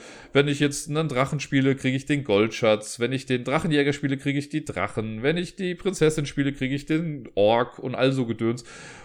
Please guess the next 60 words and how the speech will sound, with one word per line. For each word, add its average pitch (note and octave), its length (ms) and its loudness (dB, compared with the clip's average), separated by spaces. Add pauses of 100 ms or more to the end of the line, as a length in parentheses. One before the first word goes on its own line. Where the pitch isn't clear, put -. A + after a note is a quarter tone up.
(140)
Und B2 100 4
das C3 120 6
ist, D#3 260 -2
äh, B2+ 180 4
ganz D3 240 2
cool G3 80 2
gemacht F#3+ 300 2
irgendwie, F#3 300 -2
das E3 100 -4
ist - 140 -14
recht - 180 -4
schnell. F#3+ 520 0
Dann C3 160 -6
kann D3 120 0
man C#3 100 -2
eine C3 140 0
so C3+ 60 -2
eine B2+ 100 -4
komische B2 260 -8
Statue E3+ 380 2
bekommen. D3 380 -2
Wenn A#2+ 100 0
man A#2+ 100 -4
die D#3 140 4
hat, D3+ 80 2
dann A#2 80 -2
darf A2+ 120 -2
man A2 80 -6
eine G#2+ 60 -4
Karte A#2 240 0
mehr D#3+ 220 2
spielen. D#3+ 420 -2 (640)
Und C3+ 200 4
alle F3+ 220 2
Karten, D3+ 280 2
die C3+ 60 -2
man C#3 160 -2
so A#2 100 -4
sammelt, B2+ 520 -2 (880)
die A#2+ 60 -4
sammelt B2+ 260 2
man B2 100 -2
halt A2+ 80 2
auf G#2+ 80 -6
seinem G#2+ 140 -2
Stapel D#3 380 0
und D3 80 -4
die D3 100 6
haben D3 100 2
alle D3+ 140 2
so D#3 100 -2
Siegpunkte. D#3 460 -2
Und G#2 60 -6
am G2+ 100 -4
Ende C3+ 160 -2
kriegt - 180 -8
man D3+ 140 -6
dann B2+ 100 -2
halt D3+ 160 -4
einfach, C3+ 300 -6